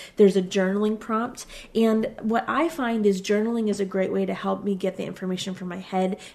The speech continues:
and into my heart. And those, again, they're sent to you completely free every Monday. You can sign up for that newsletter at she hears dot org. And then additionally, if you would like to go back to the beginning and start from the intro to Psalms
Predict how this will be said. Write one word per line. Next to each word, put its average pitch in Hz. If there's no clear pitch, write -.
and 196
into 190
my 196
heart. 180
And 190
those, 196
again, 185
they're 185
sent 196
to 208
you 202
completely 190
free 190
every 190
Monday. 185
You 202
can 190
sign 190
up 190
for 190
that 185
newsletter 185
at 180
she 196
hears 180
dot 180
org. 190
And 240
then 269
additionally, 214
if 233
you 285
would 381
like 240
to 220
go 202
back 190
to 202
the 196
beginning 190
and 190
start 190
from 185
the -
intro 202
to 196
Psalms 185